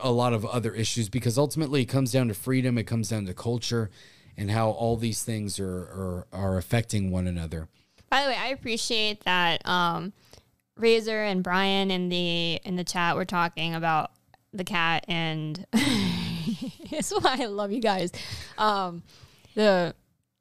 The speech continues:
Speaker 2: talking about getting a Ritsu a partner, and I desperately want her to have a friend, um, a, a little partner, a little kitten,
Speaker 1: Mm-hmm.
Speaker 2: and also because I, I would like.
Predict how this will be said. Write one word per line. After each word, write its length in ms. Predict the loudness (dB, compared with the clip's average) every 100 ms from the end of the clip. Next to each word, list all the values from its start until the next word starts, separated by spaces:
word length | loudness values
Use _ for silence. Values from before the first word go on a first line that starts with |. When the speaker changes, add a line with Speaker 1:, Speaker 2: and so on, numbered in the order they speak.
| -12
Speaker 2:
talking 300 | -2 0 2
about 240 | 2 4 4
getting 560 | 2 0 -2 -4 -8 -2
a 200 | 0 0
Ritsu 420 | -2 -4 -2 -4
a 40 | -2
partner, 500 | -2 0 0 0 -2 -10 -20 -20 _
and 460 | 0 2 2 0 -4 _
I 360 | 2 4 2 -2 -4
desperately 560 | 2 2 2 0 2 2
want 300 | 2 2 2
her 140 | 0 0
to 80 |
have 300 | 0 0 -2
a 60 | -4
friend, 480 | -4 -2 -2 -2 -6 -6
um, 540 | -2 0 -2 -4 -12 -16 -20 _ _ -18
a, 160 | -10 -8 -6
a 80 | -4
little 220 | -2 -4
partner, 640 | -6 -6 -4 -4 -6 -8 -14 -20 -20
a 60 |
little 180 | -16 -14
kitten, 460 | -12 -10 -8 -8 -10 _ _ -6
Speaker 1:
Mm-hmm. 340 | -2 -2 -4
Speaker 2:
and 80 | -6
also 260 | -8 -8
because 560 | -8 -4 -2 0 -2 -4 -4
I, 640 | -2 0 -2 -4 -6 -8 -14 _ _ _ _ _ _ _ _ _ _ _ _ _ _ -2
I 220 | 0 2
would 120 | 2
like. 480 | 2 0 0 -4 -14